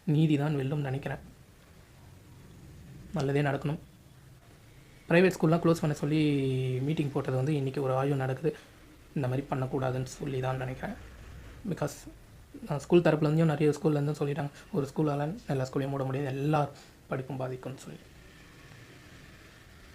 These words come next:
Because நான் ஒரு ஸ்கூல்ல தப்பால தானே எல்லா மக்களும் அந்த ஸ்கூல்ல தானே போய் நாசம் பண்ணாங்க, எல்லா ஸ்கூல்லையும் நாசம் பண்ணலையே. Because அந்த ஸ்கூல் வந்து கரெக்டா ரெஸ்பான்ஸ் பண்ணாதனால தான் எல்லாருக்கும் கோவம். நீங்க பெத்த பொண்ணுனா நீங்க சும்மா இருப்பீங்களா?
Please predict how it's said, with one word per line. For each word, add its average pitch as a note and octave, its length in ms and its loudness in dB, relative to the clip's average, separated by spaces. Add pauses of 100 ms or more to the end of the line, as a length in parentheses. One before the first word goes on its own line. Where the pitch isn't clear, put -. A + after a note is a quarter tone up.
(1700)
Because G#3+ 220 2
நான் D#3+ 240 4
ஒரு D#3+ 160 2
ஸ்கூல்ல A3+ 300 4
தப்பால G3+ 300 6
தானே F#3+ 400 8
எல்லா E3+ 200 8
மக்களும் G3+ 300 8
அந்த F#3 100 8
ஸ்கூல்ல G#3+ 220 6
தானே G3+ 260 8
போய் E3 220 4 (560)
நாசம் D#3+ 260 0
பண்ணாங்க, C#3+ 280 2
எல்லா D3 160 4
ஸ்கூல்லையும் E3+ 300 4
நாசம் D3 180 -2
பண்ணலையே. C3+ 260 -2 (400)
Because - 360 2
அந்த E3+ 120 6
ஸ்கூல் G3+ 220 4
வந்து G#3 120 4
கரெக்டா G3 260 4
ரெஸ்பான்ஸ் G3+ 360 2
பண்ணாதனால F#3+ 420 6
தான் C4 140 4
எல்லாருக்கும் F3 300 2
கோவம். D3+ 260 2 (840)
நீங்க F3 160 4
பெத்த F3 200 0
பொண்ணுனா G3+ 300 4
நீங்க F#3 120 2
சும்மா F3+ 160 4
இருப்பீங்களா? F3 300 2